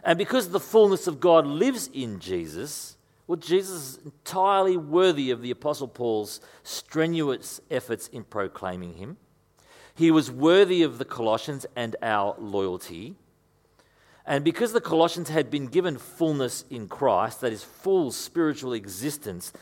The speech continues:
they weren't to be duped by some of the other philosophies that were, that existed in that day. Now, have a look in your Bibles. In the Colossians' day, the philosophies might have included,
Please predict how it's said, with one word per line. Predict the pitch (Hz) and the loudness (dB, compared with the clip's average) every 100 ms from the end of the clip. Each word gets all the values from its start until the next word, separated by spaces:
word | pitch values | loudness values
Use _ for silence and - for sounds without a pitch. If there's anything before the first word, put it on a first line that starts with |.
| - | -8
they | - | 0
weren't | 208 254 | 2 2
to | 254 | 0
be | |
duped | 190 - 160 240 - - | -8 -8 -6 -6 -8 -2
by | 131 | 0
some | - 165 | 0 -4
of | 156 | -2
the | 170 | 2
other | 165 180 | 2 2
philosophies | - 156 165 196 151 - 113 113 | -2 2 2 2 -2 -8 -10 -6
that | 123 131 | -4 -2
were, | 143 - | -4 -4
that | 139 151 | -4 -2
existed | 123 117 220 - 117 104 - - - | -2 -2 -2 -2 -4 -4 -6 -20 -8
in | 156 160 147 | 0 0 0
that | 139 151 120 101 | 2 0 -2 -2
day. | 127 151 117 71 - _ _ _ - - - 170 | 4 4 4 -2 -10 _ _ _ -20 -20 -10 0
Now, | 175 | 4
have | 247 | 6
a | 254 | 6
look | 196 | 2
in | |
your | 170 | 0
Bibles. | 127 151 151 107 120 | 6 8 8 6 0
In | 220 | 0
the | |
Colossians' | 208 196 190 170 139 | 4 6 4 2 0
day, | 170 156 | 6 6
the | 151 | 6
philosophies | - 165 190 185 151 143 127 | 2 4 4 4 -6 -6 0
might | 156 185 | 6 6
have | 190 | 4
included, | 175 139 160 147 143 | -2 0 2 4 2